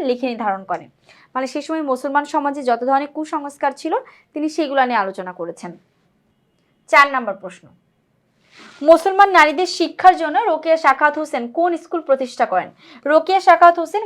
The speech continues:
মুসলমান নারীদের শিক্ষার জন্য মেমোরিয়াল গার্লস স্কুল নামে একটি শিক্ষা প্রতিষ্ঠান প্রতিষ্ঠিত করেন। পাঁচ, দিব্যাঙ্গনা অর্থ কি? দিব্যাঙ্গনা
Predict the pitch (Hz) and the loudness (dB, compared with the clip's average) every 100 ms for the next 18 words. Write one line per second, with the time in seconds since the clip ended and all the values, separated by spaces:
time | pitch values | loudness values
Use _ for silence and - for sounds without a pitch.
0 | 330 294 311 311 294 277 285 285 - 240 | -4 -6 -4 -2 2 0 -2 -8 -10 -8
1 | - 254 254 262 359 494 - _ 262 277 | 0 0 2 0 0 -2 -20 _ -2 0
2 | 285 320 349 381 254 233 247 262 269 - | 0 6 6 6 8 10 10 6 -10 -8
3 | 320 311 370 302 285 - 294 - 311 269 | -6 -6 -6 -8 -12 -8 -10 -2 -2 -2
4 | 247 254 - 403 508 _ _ 269 269 262 | -6 -8 -2 -2 -2 _ _ 2 2 2
5 | - 226 185 180 - - _ _ _ _ | -6 -6 -2 -2 -4 -14 _ _ _ _
6 | _ _ 285 226 180 - _ _ _ - | _ _ 8 8 6 -14 _ _ _ -14
7 | 240 302 277 302 381 415 403 381 262 233 | -2 -2 -2 4 4 6 2 8 6 6
8 | - 220 180 175 196 254 226 285 302 320 | -10 -12 -12 -16 -8 -6 4 4 4 0